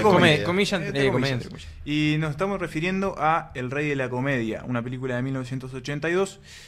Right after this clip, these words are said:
Speaker 2: que, eh, como ya dijimos de vuelta, tiene a Robert De Niro y a Jerry Lewis también
Speaker 3: Ahí va.
Speaker 2: en su
Speaker 3: Este,
Speaker 1: Al finado Jerry
Speaker 3: al
Speaker 1: Lewis.
Speaker 3: finado Jerry Lewis.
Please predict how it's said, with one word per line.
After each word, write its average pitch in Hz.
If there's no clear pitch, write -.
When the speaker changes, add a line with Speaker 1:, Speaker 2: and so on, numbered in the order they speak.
Speaker 2:
que, 160
eh, 120
como 107
ya 110
dijimos 120
de 113
vuelta, 135
tiene 131
a 120
Robert 120
De 120
Niro 135
y 117
a 120
Jerry 135
Lewis 135
también 107
Speaker 3:
Ahí 117
va. 107
Speaker 2:
en 113
su -
Speaker 3:
Este, 117
Speaker 1:
Al 117
finado 123
Jerry -
Speaker 3:
al 104
Speaker 1:
Lewis. 107
Speaker 3:
finado 120
Jerry 135
Lewis. 170